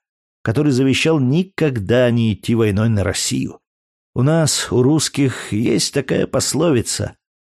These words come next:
«Русские долго запрягают, да быстро едут».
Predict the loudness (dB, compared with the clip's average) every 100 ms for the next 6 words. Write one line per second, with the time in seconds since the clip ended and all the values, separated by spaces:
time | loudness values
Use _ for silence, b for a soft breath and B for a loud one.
0 | _ 0 0 -2 -2 0 2 2 2 2
1 | 2 2 0 0 -2 0 2 2 0 0
2 | -2 0 -2 -2 -4 -4 -2 0 -2 -4
3 | -12 -18